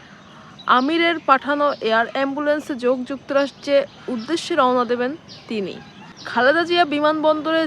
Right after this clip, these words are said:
যাওয়ার সময় তাকে বিদায় জানাতে ঢাকা মহানগর বিএনপি নেতাকর্মীদের বিশেষ নির্দেশনা দিয়েছেন বিএনপি। সোমবার ছয় জানুয়ারি বিএনপির কেন্দ্রীয় দপ্তর থেকে পাঠানো এক সংসদ সংবাদ বিজ্ঞপ্তিতে দলটির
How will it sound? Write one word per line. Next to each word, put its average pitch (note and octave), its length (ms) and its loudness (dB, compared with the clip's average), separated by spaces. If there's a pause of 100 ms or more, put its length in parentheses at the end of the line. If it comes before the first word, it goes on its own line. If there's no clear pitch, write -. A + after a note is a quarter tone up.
(140)
যাওয়ার A3+ 340 4
সময় B3+ 600 0
তাকে A#3 400 0
বিদায় A#3+ 380 2
জানাতে D4 360 2
ঢাকা B3 300 -4
মহানগর C#4 480 -2
বিএনপি C4 360 -2
নেতাকর্মীদের B3+ 640 -4
বিশেষ A#3+ 480 -6
নির্দেশনা B3 540 -4
দিয়েছেন G#3+ 460 -4 (560)
বিএনপি। A3 680 -2 (920)
সোমবার D#4+ 480 4
ছয় D4 280 4
জানুয়ারি D4+ 400 0
বিএনপির B3+ 460 -4
কেন্দ্রীয় B3 460 -4
দপ্তর D4+ 400 0
থেকে D#4 180 -6
পাঠানো C#4 500 -4
এক A#3+ 120 -6 (100)
সংসদ B3 720 -4 (200)
সংবাদ A#3+ 640 0
বিজ্ঞপ্তিতে A#3 540 -6
দলটির G#3+ 400 -2